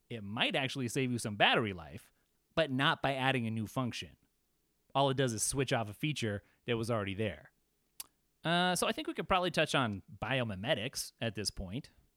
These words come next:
Is that a term you've ever run across before? What it is, is a field of engineering that's making breakthroughs by mimicking biology.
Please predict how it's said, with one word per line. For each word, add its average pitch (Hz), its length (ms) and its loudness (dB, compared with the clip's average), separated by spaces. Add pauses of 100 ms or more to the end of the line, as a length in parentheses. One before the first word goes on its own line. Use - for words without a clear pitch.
Is - 40 -20
that 127 140 0
a - 20 -2
term 131 240 0
you've 127 80 2
ever 131 180 6
run 135 140 4
across 139 300 4
before? 151 420 6 (720)
What 202 160 4
it 247 120 4
is, 220 240 2
is 160 120 2
a 147 80 2
field 175 300 0
of 170 80 0
engineering 117 760 2
that's 120 180 0
making 127 420 -4
breakthroughs 113 760 -2 (200)
by 127 400 2
mimicking 139 560 0
biology. 113 840 0